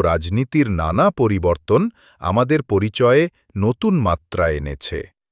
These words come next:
আজকের বিশ্বায়নের যুগে সেই পরিচয় আরও বৈচিত্র্যময়, কখনো বিভ্রান্তিকর। নতুন প্রজন্ম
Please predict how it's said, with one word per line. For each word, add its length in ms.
আজকের 500
বিশ্বায়নের 760
যুগে 340
সেই 300
পরিচয় 540
আরও 300
বৈচিত্র্যময়, 1000
কখনো 400
বিভ্রান্তিকর। 880
নতুন 380
প্রজন্ম 500